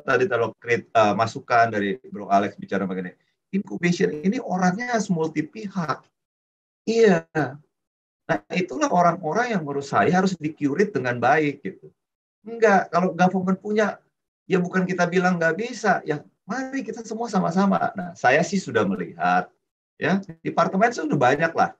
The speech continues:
mengundang kita untuk banyak hal gitu. Tapi memang kan sistem dan lain-lain kan juga tidak mudah untuk dirubah. Nah, jadi sekali lagi, saya setuju dengan Mas Alex mengenai soal ideation,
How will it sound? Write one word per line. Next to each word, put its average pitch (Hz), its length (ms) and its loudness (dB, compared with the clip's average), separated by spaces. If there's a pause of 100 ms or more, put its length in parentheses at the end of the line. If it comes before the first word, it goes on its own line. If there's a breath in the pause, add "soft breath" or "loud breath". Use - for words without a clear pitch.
(280)
mengundang 117 560 -4
kita 127 320 0
untuk 110 240 -6
banyak 98 320 0
hal 104 240 0
gitu. 87 240 -8
Tapi 98 240 -4
memang 156 320 -2
kan 165 80 -4
sistem 117 480 -2
dan 98 160 2
lain-lain 98 400 0
kan 147 160 -4
juga 90 320 -6 (400)
tidak 95 240 0
mudah 117 320 2
untuk 95 240 -2
dirubah. 90 480 -12
Nah, 92 160 -4
jadi 120 160 0
sekali 101 320 0
lagi, 101 480 -2 (800)
saya 160 160 2
setuju 110 320 0
dengan 98 240 2
Mas 92 160 -4
Alex 98 320 -2
mengenai 87 320 -8
soal 87 320 -6
ideation, 92 800 -2